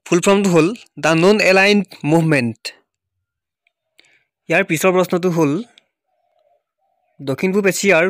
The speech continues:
কোনখন দেশ এছিয়ানৰ সদস্য নহয়? ক দিয়া আছে ফিলিপাইন, খ ছিংগাপুৰ, গ ভাৰত, ঘ এটাও নহয়। ইয়াত শুদ্ধ উত্তৰটো হ'ব ঘ এটাও নহয়। এছিয়ানৰ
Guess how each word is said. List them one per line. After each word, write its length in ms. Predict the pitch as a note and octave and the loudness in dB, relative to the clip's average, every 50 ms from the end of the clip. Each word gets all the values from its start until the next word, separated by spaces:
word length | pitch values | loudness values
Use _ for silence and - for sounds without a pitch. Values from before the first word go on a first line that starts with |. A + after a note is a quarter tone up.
| - _ - | -4 _ -6
কোনখন 380 | F#3+ G3+ G3+ - - - A3 A3 G#3 F3+ | -4 -2 -2 -2 -2 0 0 0 2 2
দেশ 140 | F#3 F#3+ F#3+ - - - _ - C3+ | 2 0 0 -4 -12 -12 _ -6 -6
এছিয়ানৰ 460 | C#3 - - - G3+ G3 G3 G#3 G#3+ G3+ - | -4 -4 -4 -2 -2 0 2 2 2 2 2
সদস্য 300 | F3 D#3+ F3 F3 - F#3+ F#3 E3+ | 2 2 2 0 0 0 0 0
নহয়? 300 | C#3+ B2+ C#3+ C#3+ C3 A#2+ A#2+ - _ _ _ _ _ _ _ _ _ _ _ _ _ _ _ _ _ _ - | 0 -2 0 -2 -2 -2 -6 -12 _ _ _ _ _ _ _ _ _ _ _ _ _ _ _ _ _ _ -2
ক 40 | E3 E3+ F3+ | 0 0 2
দিয়া 140 | F3 G3 G3 G3 G3 | 2 2 2 2 0
আছে 180 | F#3+ - E3+ E3+ F#3+ G3+ - | 0 0 0 0 0 -2 -2
ফিলিপাইন, 420 | - D#3+ E3+ F#3+ F3+ F#3 D#3+ D#3+ F#3 G#3 G3+ - - - - | -2 0 0 0 2 2 0 0 0 -4 -8 -12 -14 -10 -6
খ 20 | - F3+ F3+ E3+ E3+ F#3+ A3 - | -2 2 2 2 2 0 -4 -6
ছিংগাপুৰ, 480 | - F3 D#3 D3+ E3+ F#3 F3 E3 E3 F3 G#3 A3 _ _ _ _ _ - | -4 -2 0 2 2 0 0 0 0 0 -2 -6 _ _ _ _ _ -12
গ 120 | D3+ D3+ F3 F3 D#3 D#3+ F3+ F#3 E3 C#3+ | -4 0 2 2 2 2 0 -2 -4 -4
ভাৰত, 340 | D3 C#3+ D3+ E3+ E3 E3+ - _ _ _ _ _ _ _ _ _ _ | -2 0 2 2 2 2 0 _ _ _ _ _ _ _ _ _ _
ঘ 120 | C#3+ C3 C3 D3 D#3 D#3+ F3+ G3+ A#3 G3+ D3 | -10 -4 -2 0 2 2 2 0 0 -2 -2
এটাও 200 | D#3 - F#3+ F#3+ F#3 | -2 0 0 0 0
নহয়। 240 | D#3 C#3 C3 A#2 A2+ D3+ _ _ _ _ _ - - - - _ _ _ _ _ _ D#3+ | 0 0 -2 -4 -6 -8 _ _ _ _ _ -20 -20 -20 -20 _ _ _ _ _ _ -2
ইয়াত 160 | F3 F#3+ - F3+ | -2 -2 0 0
শুদ্ধ 160 | E3 D3+ E3 F#3+ G3 | -2 0 2 2 2
উত্তৰটো 260 | F#3+ G#3+ G#3 G3+ G#3+ G#3+ G3+ | 2 2 0 2 0 0 0
হ'ব 140 | G3+ F3+ F3 G3 G#3+ - _ _ _ _ _ _ - D3 C#3 C3+ B2+ | 2 2 2 2 0 -2 _ _ _ _ _ _ -18 -16 -14 -10 -4
ঘ 20 | A#2+ D#3+ F3+ E3+ F3+ G#3 - _ _ _ _ - D#3 | 0 0 2 2 2 0 -4 _ _ _ _ -2 -2
এটাও 180 | E3 - G#3 G#3+ F#3+ | 0 2 2 2 0
নহয়। 260 | D#3 B2+ A#2+ A2 A#2 - _ _ _ _ _ _ _ _ _ _ _ _ _ _ _ _ _ _ _ _ _ _ _ _ _ _ _ _ _ - - _ _ _ _ _ _ _ _ _ - | 0 0 -2 -4 -6 -10 _ _ _ _ _ _ _ _ _ _ _ _ _ _ _ _ _ _ _ _ _ _ _ _ _ _ _ _ _ -20 -20 _ _ _ _ _ _ _ _ _ -6
এছিয়ানৰ 520 | C#3 C3+ - - G3+ G#3 G#3+ F#3+ F3+ F#3+ | -6 -4 -2 0 0 2 2 4 2 2